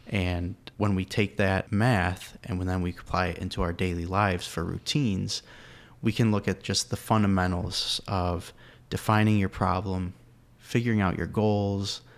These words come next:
understanding maybe your limits, and then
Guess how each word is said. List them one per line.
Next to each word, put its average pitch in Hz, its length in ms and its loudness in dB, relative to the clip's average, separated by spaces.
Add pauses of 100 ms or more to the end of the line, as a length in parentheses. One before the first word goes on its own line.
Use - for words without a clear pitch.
(300)
understanding 98 840 2 (220)
maybe 98 240 0
your 90 220 0
limits, 101 640 2 (340)
and 98 160 2
then 90 200 2